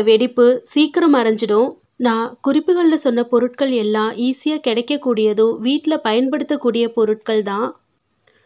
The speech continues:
பித்த வெடிப்பு பிரச்சனை இருக்கிறவங்க நான் சொன்ன குறிப்புகள்ல ஏதாவது ஒரு குறிப்பை ஃபாலோ பண்ணி பாதத்துல உள்ள வெடிப்புகளை முழுமையா நீக்கிடலாம்.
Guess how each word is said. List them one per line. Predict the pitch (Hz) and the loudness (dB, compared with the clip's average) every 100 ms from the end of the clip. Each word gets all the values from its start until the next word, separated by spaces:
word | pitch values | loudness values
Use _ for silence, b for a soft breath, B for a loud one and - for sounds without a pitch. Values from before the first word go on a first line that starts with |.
| _ _ _ | _ _ _
பித்த | 262 254 339 | -8 -2 0
வெடிப்பு | 330 320 320 311 | 2 2 0 0
பிரச்சனை | 233 226 247 240 | -2 -2 -2 0
இருக்கிறவங்க | 226 233 240 220 208 208 214 233 B | -2 -2 -4 -2 -2 -2 -4 -6 B
நான் | 240 226 226 | -4 -4 -2
சொன்ன | 254 294 339 | 0 0 -2
குறிப்புகள்ல | 277 285 320 294 240 220 226 240 | -4 -2 -4 -2 -2 -2 -2 0
ஏதாவது | 277 330 349 339 269 | 0 0 0 2 2
ஒரு | 233 | 0
குறிப்பை | 233 240 254 247 | -2 -4 -4 -4
ஃபாலோ | 233 233 262 269 | -2 -2 -2 -2
பண்ணி | 214 220 233 B B _ 254 | -2 -2 -2 B B _ 0
பாதத்துல | 262 330 339 330 285 | 2 2 2 2 4
உள்ள | 233 233 | 0 0
வெடிப்புகளை | 233 262 277 247 220 226 226 240 | -2 -2 -2 -2 -2 -2 -2 0
முழுமையா | 254 302 311 262 226 240 | 2 2 2 0 0 0
நீக்கிடலாம். | 233 240 208 202 202 | -2 -2 -4 -2 -4